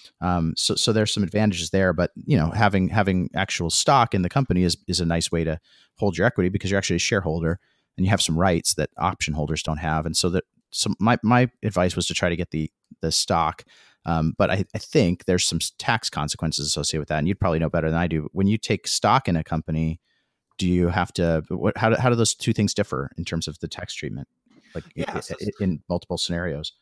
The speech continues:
Speaker 2: Sure. So if you take stock, uh, usually, um, it's subject to vesting. And so, um, i-, and by vesting, I mean, usually the company retains the right to buy it back at the price you paid for it, um,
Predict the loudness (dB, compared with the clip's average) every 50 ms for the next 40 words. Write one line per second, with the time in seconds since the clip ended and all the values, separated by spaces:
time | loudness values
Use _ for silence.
0 | _ _ _ -10 -8 -8 -8 -8 -10 _ -20 -20 _ -12 -6 -6 -6 -6 -6 -10
1 | -12 -10 -10 -10 -10 -12 -16 -8 -6 -4 -4 -4 -4 -8 -10 _ -20 -14 _ -10
2 | -8 -8 -8 -8 -10 -10 -10 -12 -12 -10 -10 -12 -12 -10 -12 -14 -12 _ -12 -12
3 | -10 -12 -14 -16 -18 _ _ _ _ -20 -20 -12 -10 -10 -10 -10 -10 -6 -6 -6
4 | -6 -6 -10 -14 -14 -14 -14 -18 -20 _ _ _ _ _ _ _ _ -14 -14 -14
5 | -14 -10 -10 -8 -8 -8 -10 -12 -14 -16 _ _ -14 -12 -12 -12 -14 -16 -20 _
6 | _ _ _ _ _ _ _ _ _ _ _ _ _ _ _ _ _ _ _ _
7 | _ _ _ _ -18 -16 _ -12 -10 -8 -8 -8 -8 -10 -10 -10 -12 -12 -10 -10
8 | -12 -12 -12 -14 -14 -12 -12 -14 -14 -14 -16 -16 -18 -16 _ -16 -16 -16 -16 -14
9 | -14 -16 -14 -14 -12 -12 -12 -14 -14 -16 -16 -14 -14 -14 -14 -16 -16 -14 -14 -16
10 | -18 _ _ _ _ _ _ -16 -14 -14 -14 -14 -18 -20 -20 _ _ -20 -20 -20
11 | -20 -20 _ _ _ _ _ _ _ _ _ -10 -10 -10 -10 -14 _ -20 -18 -16
12 | -16 -16 -16 _ -20 _ _ _ _ _ _ _ _ _ _ _ -20 -20 _ _
13 | -12 -12 -12 -12 -14 -16 -18 -20